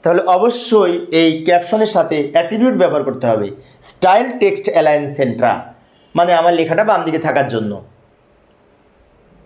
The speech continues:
আবার আরেকটি বিষয়, ক্যাপশনের by default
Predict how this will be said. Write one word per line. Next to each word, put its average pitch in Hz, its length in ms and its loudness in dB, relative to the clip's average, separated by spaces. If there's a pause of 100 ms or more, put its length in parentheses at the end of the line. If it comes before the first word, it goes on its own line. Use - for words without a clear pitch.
(140)
আবার 269 280 2
আরেকটি 214 280 0
বিষয়, 131 400 -2 (680)
ক্যাপশনের 254 560 2
by 208 360 -2
default 190 600 0